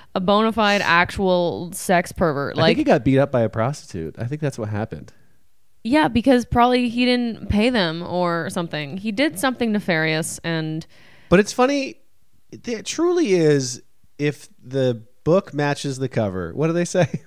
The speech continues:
Speaker 2: <laughs> Does the carpet match the book? Then the cover
Speaker 1: Don't
Speaker 2: ma-
Speaker 1: judge a book by its cover, but in
Speaker 2: That
Speaker 1: this case, it's absolutely, uh, you can. You
Speaker 2: I'm gonna
Speaker 1: can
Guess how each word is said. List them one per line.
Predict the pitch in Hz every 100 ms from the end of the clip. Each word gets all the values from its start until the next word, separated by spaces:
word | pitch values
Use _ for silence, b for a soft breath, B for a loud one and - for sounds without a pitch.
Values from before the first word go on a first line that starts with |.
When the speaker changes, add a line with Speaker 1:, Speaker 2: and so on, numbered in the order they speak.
| -
Speaker 2:
<laughs> | 156 - - - - - - - - - - - - - - - -
Does | 139 131
the |
carpet | 131 180 190 208 180
match | 175 170
the | - 151
book? | 180 220 - - - B B B B B B
Then | 117 117
the | 117 98 - - 113
cover | 143 151 175
Speaker 1:
Don't | 269
Speaker 2:
ma- | 320
Speaker 1:
judge | 330 285
a | 240
book | 247 233
by | 226 214
its | 214
cover, | 226 196 202
but | 202
in | 202
Speaker 2:
That | 220
Speaker 1:
this |
case, | - 226 226 -
it's | 220 - -
absolutely, | 208 208 196 220 190 180 180 180 175
uh, | 101 175
you | 160 180 196
can. | 254 240 87 - 180
You | 180 185
Speaker 2:
I'm | 226
gonna | 320
Speaker 1:
can | 190